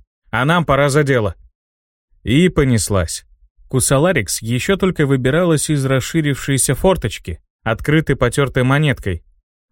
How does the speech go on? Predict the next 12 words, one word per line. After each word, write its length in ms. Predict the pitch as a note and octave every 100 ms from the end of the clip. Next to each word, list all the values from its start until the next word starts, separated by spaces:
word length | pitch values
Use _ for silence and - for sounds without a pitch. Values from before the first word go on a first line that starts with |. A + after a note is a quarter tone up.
| -
а 140 | A2+
уже 220 | C3 F3
создавала 600 | F3+ D3+ B2 C3 C#3+ C3+
другой 360 | A2+ B2 A#2+ B2
портал, 460 | A#2 G#2+ B2 A#2+ G2+
параллельно 540 | - B2+ B2+ D#3 C#3 A#2
выкрикивая 640 | A#2 C#3 C#3 C3 A#2 A2+
злые 380 | G#2 B2+ A#2+ A2+
гав-гав 600 | G#2 A#2+ G#2+ B2 D#3 -
в 140 | G#2 A#2
амулет 380 | B2 A#2+ A#2+ -
связи. 480 | B2 A#2 F2+ E2+